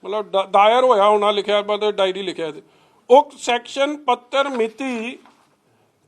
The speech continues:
ਤੀਹ ਗਿਆਰਾਂ ਦੋ ਹਜ਼ਾਰ ਇੱਕੀ ਨੂੰ ਬਿਨ-, ਬਿਨਾਂ ਡਿਸਪੈਚ ਨੰਬਰ ਸੀ।" ਤੁਸੀਂ ਇਹ ਗੱਲ ਵੇਖੋ ਕਿ ਇਹ ਸਾਰੀ ਚਿੱਠੀ 'ਚ ਇਨਕੁਆਇਰੀ ਅਫਸਰ ਐਸਟੈਬਲਿਸ਼ ਕਰ ਰਿਹਾ,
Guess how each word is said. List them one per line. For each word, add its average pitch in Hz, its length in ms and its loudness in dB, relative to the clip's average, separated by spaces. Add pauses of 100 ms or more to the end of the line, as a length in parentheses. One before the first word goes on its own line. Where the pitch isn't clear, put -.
ਤੀਹ 294 340 -2
ਗਿਆਰਾਂ 254 460 6
ਦੋ 247 280 0
ਹਜ਼ਾਰ 269 240 4
ਇੱਕੀ 254 300 -10
ਨੂੰ 277 240 -8
ਬਿਨ-, 233 260 -2 (140)
ਬਿਨਾਂ 254 440 4
ਡਿਸਪੈਚ 233 760 -4 (140)
ਨੰਬਰ 208 380 -2
ਸੀ।" 175 300 -12 (460)
ਤੁਸੀਂ 240 340 -8
ਇਹ 247 160 2
ਗੱਲ 233 260 2
ਵੇਖੋ 202 600 2 (760)
ਕਿ 233 80 -6
ਇਹ 247 140 6
ਸਾਰੀ 208 580 4
ਚਿੱਠੀ 226 500 -10
'ਚ 233 100 -16
ਇਨਕੁਆਇਰੀ 233 720 0
ਅਫਸਰ 220 340 2
ਐਸਟੈਬਲਿਸ਼ 247 640 2
ਕਰ 208 180 4
ਰਿਹਾ, 156 260 -6